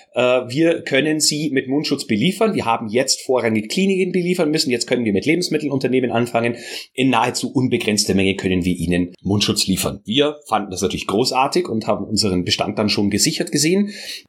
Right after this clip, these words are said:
Aber als wir dann die Masken zu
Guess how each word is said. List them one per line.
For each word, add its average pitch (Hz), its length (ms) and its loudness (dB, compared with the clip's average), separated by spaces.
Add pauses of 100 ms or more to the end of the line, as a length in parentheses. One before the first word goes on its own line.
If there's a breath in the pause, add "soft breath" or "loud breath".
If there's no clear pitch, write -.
Aber 165 460 0 (260 loud breath)
als 175 300 0
wir 208 180 0
dann 101 460 -2 (540)
die 123 80 0
Masken 196 600 -2
zu 127 520 0